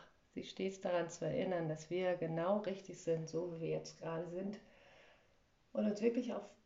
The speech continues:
uns besinnen. Ja, auch wenn anderen das vielleicht nicht gefällt oder andere, andere Erwartungen an uns haben. Ähm,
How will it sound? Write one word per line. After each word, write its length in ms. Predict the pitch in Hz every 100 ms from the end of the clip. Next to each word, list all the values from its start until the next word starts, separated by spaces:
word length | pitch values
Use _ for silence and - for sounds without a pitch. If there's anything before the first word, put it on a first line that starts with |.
| _
uns 360 | - 202 208 -
besinnen. 640 | - 156 143 147 143 156 - - - _ _ _ _ -
Ja, 200 | 214 214
auch 180 | 214 -
wenn 240 | 165 165
anderen 340 | - 185 175
das 140 | 160 -
vielleicht 260 | - 156
nicht 200 | - -
gefällt 420 | 170 - 190 175 -
oder 180 | 151
andere, 220 | 143 - -
andere 240 | 165 110
Erwartungen 460 | 71 71 - - 147
an 80 |
uns 180 | 147 -
haben. 240 | 151 208 220 - - _ _ _ _ _ _
Ähm, 380 | 170 160 156 165